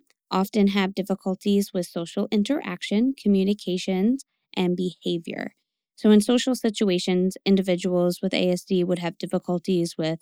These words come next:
making or keeping eye contact with others. Their facial expressions might be off or just not even be expressive at all. Uh, body posture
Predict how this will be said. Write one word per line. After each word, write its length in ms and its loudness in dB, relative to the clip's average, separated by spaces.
making 540 0
or 120 -4
keeping 460 -2
eye 160 -2
contact 560 -4
with 180 -6
others. 460 4
Their 100 6
facial 400 2
expressions 840 -2
might 380 2
be 160 2
off 320 0
or 140 0
just 480 -2
not 260 2
even 600 0
be 140 2
expressive 720 -4
at 140 -6
all. 400 -4
Uh, 160 -2
body 400 2
posture 640 -2